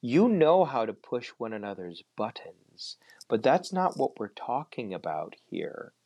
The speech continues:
Instead, this has to do with the very way that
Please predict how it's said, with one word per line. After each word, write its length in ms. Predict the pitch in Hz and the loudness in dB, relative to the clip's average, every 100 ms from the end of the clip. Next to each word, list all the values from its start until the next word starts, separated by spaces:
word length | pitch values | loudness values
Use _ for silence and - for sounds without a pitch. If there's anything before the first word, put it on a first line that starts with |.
| _ _ _ _ - - - - | _ _ _ _ -18 -18 -18 -2
Instead, 1300 | 120 117 - - - 165 190 95 85 98 151 165 170 _ _ _ _ _ | 0 0 -6 -2 4 8 8 6 2 -6 -8 -8 -10 _ _ _ _ _
this 300 | 113 170 - | -2 -2 -2
has 460 | - 143 131 135 - | 0 4 4 4 -2
to 120 | - | -10
do 200 | 117 120 | -4 -2
with 220 | 117 117 - | -2 -4 -6
the 120 | 113 127 | -4 0
very 320 | 127 143 147 | 2 4 2
way 480 | 135 117 110 107 107 _ _ _ | 0 0 0 0 -4 _ _ _
that 160 | 113 | -2